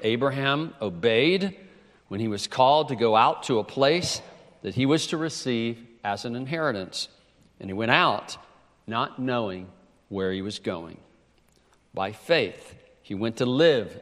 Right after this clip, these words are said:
in the land of promise, as in a foreign land, living in the tents,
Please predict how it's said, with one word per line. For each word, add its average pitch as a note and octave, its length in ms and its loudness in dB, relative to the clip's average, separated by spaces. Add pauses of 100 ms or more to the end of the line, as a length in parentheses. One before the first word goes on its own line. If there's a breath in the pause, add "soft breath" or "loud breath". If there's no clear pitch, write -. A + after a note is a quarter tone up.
in G#2+ 60 -2
the F#2+ 80 0
land A#2+ 280 2
of A#2 100 -6
promise, C#3 480 2
as G#2+ 220 0
in B2 80 2
a A#2+ 60 2
foreign E3 420 4
land, F#2+ 260 -2
living C3+ 220 2
in C#3 80 4
the C#3 80 2
tents, - 500 -2